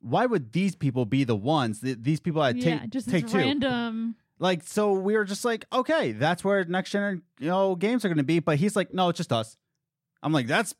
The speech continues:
Speaker 1: ballsy, dude."
Speaker 2: Yeah.
Speaker 1: Holy crap. But yeah, so Strauss Zelnick, uh, go work out in Bowflex and, uh, charge us seventy dollars
Speaker 2: <laughs>
Speaker 1: if you want. Whatever.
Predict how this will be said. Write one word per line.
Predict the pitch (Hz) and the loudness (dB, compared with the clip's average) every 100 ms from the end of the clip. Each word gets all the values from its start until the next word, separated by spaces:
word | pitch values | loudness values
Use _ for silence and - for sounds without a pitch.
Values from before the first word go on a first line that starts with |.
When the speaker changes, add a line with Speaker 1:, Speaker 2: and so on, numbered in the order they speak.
| - | -2
Speaker 1:
ballsy, | 127 127 - 117 | 0 0 0 -2
dude." | 107 107 110 | -4 -4 -2
Speaker 2:
Yeah. | 226 226 196 196 214 | -2 -4 -8 -12 -8
Speaker 1:
Holy | - 175 151 110 | 0 2 2 0
crap. | 120 110 92 - - - _ _ | 2 2 2 -4 -20 -20 _ _
But | 165 | 0
yeah, | 247 175 | 2 0
so | - - 208 190 | -2 0 2 2
Strauss | 165 247 262 - | 0 0 0 2
Zelnick, | 190 190 185 175 | 2 2 0 0
uh, | - 143 147 151 143 | 2 2 4 2 0
go | 175 | 0
work | 196 208 185 | 0 0 0
out | 185 180 | 0 2
in | 160 | 2
Bowflex | 127 123 131 131 123 - | 2 0 0 2 2 0
and, | 139 135 | 0 2
uh, | 143 139 135 | 2 2 2
charge | 170 160 | 0 -2
us | 143 | -2
seventy | 143 139 120 | -2 0 2
dollars | 101 92 | 0 -2
Speaker 2:
<laughs> | |
Speaker 1:
if | 90 | -4
you | 98 | -6
want. | 90 90 - | -4 -6 -2
Whatever. | 143 117 92 92 | 2 2 0 -4